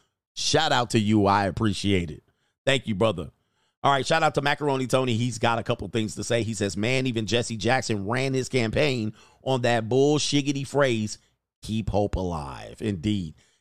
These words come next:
He says, "My fault, son." He says, "You know us nerd bros be having that virtual machine set up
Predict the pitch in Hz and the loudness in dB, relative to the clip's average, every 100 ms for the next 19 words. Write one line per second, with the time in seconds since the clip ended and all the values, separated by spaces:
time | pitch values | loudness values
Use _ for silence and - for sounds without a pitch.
0 | 127 135 123 120 131 127 123 - 123 120 | -4 0 0 2 2 2 0 0 0 0
1 | 120 113 92 107 127 117 131 117 - 113 | -2 -2 -4 -4 -4 0 0 0 0 -2
2 | - 101 123 131 98 104 101 104 - - | -2 -2 0 0 0 0 0 -2 -8 -20
3 | _ 127 120 127 117 117 107 123 131 127 | _ -2 2 2 0 -4 -2 -2 -2 0
4 | 123 123 - _ 98 107 - 139 135 120 | 2 2 -2 _ -10 -6 -2 -2 -2 -2
5 | 135 127 113 - | 0 2 2 -2